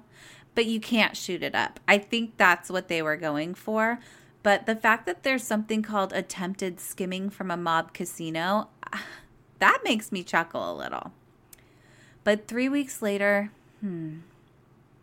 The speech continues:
unfortunately, Tiny was found in the trunk of his car,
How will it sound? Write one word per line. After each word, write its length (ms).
unfortunately, 680
Tiny 420
was 240
found 460
in 180
the 80
trunk 360
of 100
his 160
car, 480